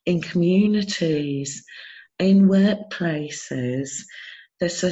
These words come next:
soft and gentle and just enable people to open up and ask questions. And I think the value of today is that it's,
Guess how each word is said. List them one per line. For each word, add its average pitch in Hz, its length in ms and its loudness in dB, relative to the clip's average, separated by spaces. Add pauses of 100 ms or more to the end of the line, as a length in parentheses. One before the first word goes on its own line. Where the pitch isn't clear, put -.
(140)
soft 202 640 -2
and 190 260 4
gentle 160 880 -2 (500)
and 156 640 -4 (500)
just - 360 -4
enable 208 640 0
people 147 640 -8
to - 400 -10
open 190 340 -2
up 175 240 -6
and 165 220 -6
ask 156 340 -8 (120)
questions. 143 1080 -8 (520)
And 165 120 -4
I 185 100 0
think 208 520 0 (580)
the 185 60 -4
value 196 480 4
of 175 200 -4
today 165 680 -2
is 160 260 -4
that 165 260 -4
it's, - 420 -14